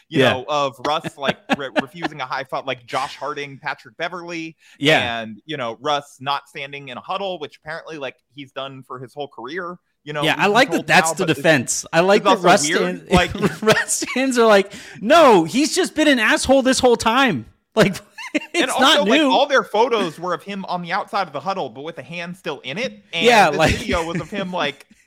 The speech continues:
Speaker 2: <laughs>
Speaker 1: in the corner of the court, like, not walking over to it.
Speaker 2: Literally not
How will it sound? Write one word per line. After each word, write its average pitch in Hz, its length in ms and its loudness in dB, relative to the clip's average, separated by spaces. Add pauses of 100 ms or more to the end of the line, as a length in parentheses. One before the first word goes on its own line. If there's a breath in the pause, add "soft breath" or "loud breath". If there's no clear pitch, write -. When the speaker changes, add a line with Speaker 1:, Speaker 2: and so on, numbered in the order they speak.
(100)
Speaker 2:
<laughs> 320 300 -8
Speaker 1:
in 185 160 -6
the 180 80 -6
corner 196 420 -6
of 160 140 -10
the 156 100 -12
court, 185 460 -6
like, 143 160 -12
not 147 340 -4
walking 135 300 -6
over 107 280 -10
to 202 60 -8
it. - 20 -6
Speaker 2:
Literally 302 600 2
not 220 340 0